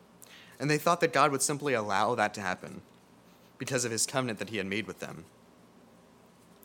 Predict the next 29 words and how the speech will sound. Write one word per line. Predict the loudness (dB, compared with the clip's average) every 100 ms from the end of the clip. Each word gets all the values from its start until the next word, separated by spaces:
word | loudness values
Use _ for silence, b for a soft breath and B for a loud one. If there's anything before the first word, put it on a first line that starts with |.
| B B B
And | 0 4
so | 6 6
in | 6
Isaiah | 4 4 4 4
chapter | 2 0 0
five, | 0 0 0 -2 -8 -8
God | 2 4 6
sings | 4 2 -2
this | 2
song, | 2 2 0 -2 -8 -18 -20 -20 B B
comparing | -8 2 2 4
Israel | 2 0 0 -2
to | -2
a | -2
vineyard. | 0 -2 -4 -10 -14 -20 -20 -20 -20 -20 -20 -10
He | -6
says, | -2 -2 -2 -6 -12 -20 -20 B B B B 0
"Let | 2
me | 4
sing | 4 4 2 2
for | 4
my | 4
beloved, | 4 4 2 2 -2 -6 -16 -20 -20 -6
my | 2 4
love | 6 6 6
song | 2 2 0 0
concerning | -2 0 2 0 0
his | -2 -2
vineyard. | -2 -4 -4 -8